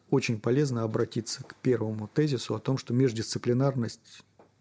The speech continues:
погибла, то есть и погибла индивидуальность научного знания.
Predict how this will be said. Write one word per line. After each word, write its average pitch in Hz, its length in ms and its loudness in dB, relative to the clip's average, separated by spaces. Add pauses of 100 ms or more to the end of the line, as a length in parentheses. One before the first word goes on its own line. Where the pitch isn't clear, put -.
(120)
погибла, 117 540 -2
то - 120 -8
есть - 260 -10
и 131 140 0
погибла 131 520 4
индивидуальность 117 840 0
научного 110 500 -4
знания. 135 440 0